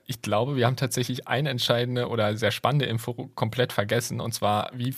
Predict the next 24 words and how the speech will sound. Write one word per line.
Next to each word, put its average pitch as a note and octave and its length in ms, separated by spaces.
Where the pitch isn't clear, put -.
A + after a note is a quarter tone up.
weit A2 260
konnten A#2+ 240
die B2 80
Fahrzeuge A#2+ 540
eigentlich A#2 260
mit A#2 160
einer A#2 240
Ladung G#2 340
fahren? A2 340
<laughs> - 560
Weil C#3 140
im D3 120
Grunde E3+ 280
ist D#3 160
es D3+ 100
ja D3 120
wirklich D#3 260
eine C#3+ 80
spannende C#3+ 380
Info, E3 280
mal B2+ 180
zu C3 120
überlegen, B2+ 280
okay, C#3 400